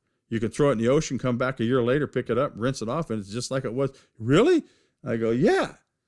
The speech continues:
And so he goes, "Eh, oh, holy crap, that's pretty interesting." Blah, blah, blah. We talked that whole weekend. I don't know. A couple of weeks later, he calls me up.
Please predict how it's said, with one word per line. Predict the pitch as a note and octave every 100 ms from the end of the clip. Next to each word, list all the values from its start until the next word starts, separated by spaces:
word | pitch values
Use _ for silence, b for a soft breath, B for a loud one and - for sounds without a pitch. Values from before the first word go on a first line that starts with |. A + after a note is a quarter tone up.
| _ _ _ _ _ _ _ _ _
And | C#3+ C3
so | E3 D3+ A#2+
he | G#2+ C3
goes, | A#2 -
"Eh, | D3+ F#3 - _ _
oh, | C3+ D#3 - -
holy | C#3 D#3+
crap, | - - E3 -
that's | - D3
pretty | - G2+
interesting." | E3 F#3 F#2+ -
Blah, | D2 A2
blah, | G#2 F#2+
blah. | E2+ D#3 F3+
We | B2+ F#2+
talked | A#2 A2 - -
that | F#2+ D#2+ _ - _
whole | - A#2
weekend. | G#2+ A#2 A2 C#3 D3 _ _ b b b b b -
I | D#3+
don't | C#3 F#2
know. | G#2 B2 - _
A | _ -
couple | G#2+
of | G2+
weeks | A2 -
later, | G2+ C3
he | D#2+
calls | - G#2+ G2
me | F#2
up. | G2 C#3